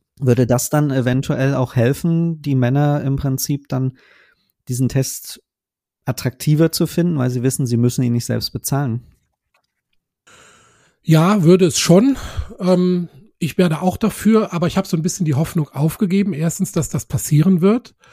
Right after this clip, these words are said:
Speaker 2: Und zweitens ändert sich ja dann nichts an den Zahlen. Wir werden ja dann immer noch, sagen wir mal, relativ viele Tests, äh, durchführen müssen und Therapien machen müssen, um Menschenleben zu retten. Wir, unsere Hoffnung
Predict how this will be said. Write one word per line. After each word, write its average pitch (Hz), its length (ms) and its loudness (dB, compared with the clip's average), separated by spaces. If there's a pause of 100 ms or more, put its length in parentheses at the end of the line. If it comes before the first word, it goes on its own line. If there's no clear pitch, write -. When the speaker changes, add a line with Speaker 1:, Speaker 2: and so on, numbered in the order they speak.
(580)
Speaker 2:
Und 175 380 2
zweitens - 1200 -2
ändert 180 260 2
sich 160 140 -4
ja 175 80 2
dann 156 160 0
nichts - 300 -4
an 147 160 -6
den 143 160 -2
Zahlen. 151 500 -2
Wir 131 140 -4
werden 151 180 -2
ja 147 80 -2
dann 135 160 -4
immer 147 300 0
noch, 160 320 -2 (200)
sagen 156 300 -4
wir 151 80 -2
mal, 147 220 -2
relativ 143 500 -4
viele 156 320 0
Tests, - 680 -4
äh, 151 160 -4
durchführen 160 520 0
müssen 170 640 0
und 147 300 -4
Therapien 156 520 -2
machen 156 280 -2
müssen, 151 260 -4
um 156 380 -4
Menschenleben 156 560 -2
zu - 160 -6
retten. 160 400 -2
Wir, 156 260 -2
unsere 156 380 -2
Hoffnung 170 400 2